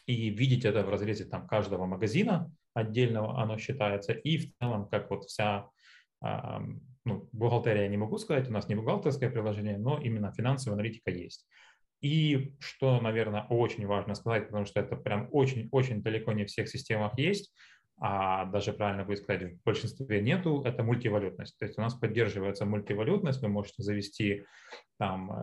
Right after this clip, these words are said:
Etsy магазин в долларах, завести розетковский магазин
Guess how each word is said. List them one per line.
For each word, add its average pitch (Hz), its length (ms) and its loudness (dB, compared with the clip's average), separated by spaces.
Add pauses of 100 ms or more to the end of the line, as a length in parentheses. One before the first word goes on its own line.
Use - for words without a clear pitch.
Etsy 110 280 0
магазин 101 380 0
в 98 60 -6
долларах, 139 520 4
завести 104 420 -2
розетковский 101 680 0
магазин 101 540 -2